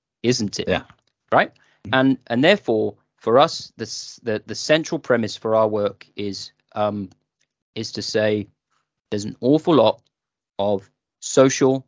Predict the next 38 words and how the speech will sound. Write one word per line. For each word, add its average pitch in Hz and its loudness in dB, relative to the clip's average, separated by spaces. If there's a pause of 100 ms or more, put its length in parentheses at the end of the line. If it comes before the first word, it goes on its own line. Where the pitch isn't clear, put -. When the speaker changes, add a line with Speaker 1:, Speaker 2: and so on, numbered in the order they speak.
Speaker 1:
behavioral, 117 0
and 104 -6
neuroscience 117 -2
that, 104 -8
that - -12
goes 107 -2
into 107 -6
this, 104 -6 (540)
uh, 98 -2
i-, 113 -8
in 107 -6
terms 104 -2
of 101 -2
our 120 6
approach 98 -4
is 98 -12
we, 107 -6
number 147 -2
one, 117 4
we 110 -4
don't 123 2
separate 117 -2
any 117 -2
of 104 -4
these 107 -6
things. 95 -12
So - -4
strategy, 127 -2
change, 123 -2
delivery, 120 -2 (180)
it's - -12
all 127 2
an 113 -2
integrated 104 -6
experience, 98 -6
because 110 -6
one 127 4
decision 131 2